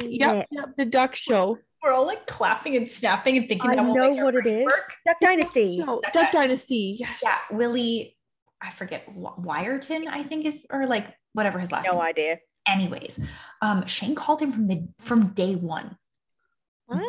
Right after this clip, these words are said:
Speaker 3: Day one, I was like, "What? How? How is that him?"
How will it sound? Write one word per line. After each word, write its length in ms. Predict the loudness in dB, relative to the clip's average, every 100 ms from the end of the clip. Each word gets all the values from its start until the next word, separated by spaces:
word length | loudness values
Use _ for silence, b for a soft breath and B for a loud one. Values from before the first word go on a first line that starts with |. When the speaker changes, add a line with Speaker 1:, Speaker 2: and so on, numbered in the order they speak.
| -6
Speaker 3:
Day 80 | -6 -4
one, 260 | -2 -2 -4
I 140 | -4
was 120 | -4 -2
like, 320 | -4 -4 -18 _ _ _
"What? 480 | -8 -4 -4 -6 -16 -16
How? 520 | -8 -6 -4 -4 -6 -12 _ _ _
How 320 | -4 -2 -2
is 100 | -4
that 140 | -6 -6
him?" 180 | -4